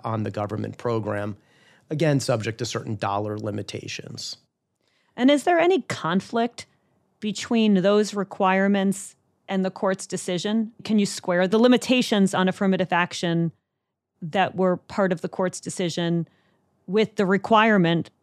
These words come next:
Speaker 2: that companies who do business with the government have affirmative action plans?
Speaker 1: The way I look at it, race is used differently in these two different contexts. In the educational context, it was considered as a factor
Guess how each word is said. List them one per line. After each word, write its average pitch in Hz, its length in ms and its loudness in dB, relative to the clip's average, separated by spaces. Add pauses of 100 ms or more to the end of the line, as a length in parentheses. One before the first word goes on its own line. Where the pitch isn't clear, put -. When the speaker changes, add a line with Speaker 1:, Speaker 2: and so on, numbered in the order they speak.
(120)
Speaker 2:
that 170 300 -4
companies 180 640 -2
who 185 120 -2
do 233 180 0
business 190 360 -2
with 180 100 -2
the 180 60 -6
government 170 380 -2
have 165 180 0
affirmative 175 500 0 (140)
action 170 320 -4
plans? 156 480 -6 (640)
Speaker 1:
The 156 120 -6
way 190 180 6
I 143 180 4
look 117 240 0
at 110 220 0
it, 110 200 -2 (640)
race 143 340 0
is 117 160 -4
used 113 260 -4
differently 113 420 -6
in 107 60 -6
these 107 220 -6
two - 140 -8
different 101 300 -10
contexts. - 600 -12 (180)
In 117 120 -8
the 120 140 -2
educational 123 640 -6
context, 117 760 -6
it 143 160 -8
was 120 180 -6
considered 120 500 -6
as 113 260 -4
a 120 140 -2
factor 107 720 -6